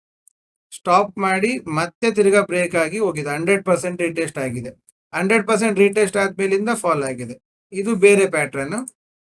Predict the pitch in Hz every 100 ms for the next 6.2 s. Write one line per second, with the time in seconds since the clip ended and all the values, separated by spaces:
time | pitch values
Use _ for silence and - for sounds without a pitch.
0 | - 185 226 233 208 220 220 180 175 180
1 | 214 208 202 196 185 196 226 170 180 202
2 | 226 - 208 175 180 175 160 151 156 147
3 | 147 139 131 120 - 170 180 190 180 175
4 | 220 202 170 151 127 - _ _ _ _
5 | _ 139 - 143 180 190 - _ _ _
6 | - -